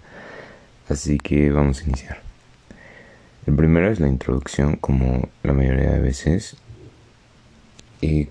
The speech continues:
como siempre vamos a rescatar o retomar los puntos más importantes. En la introducción habla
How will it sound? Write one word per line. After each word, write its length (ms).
como 220
siempre 400
vamos 340
a 300
rescatar 800
o 400
retomar 640
los 140
puntos 320
más 200
importantes. 800
En 100
la 60
introducción 680
habla 380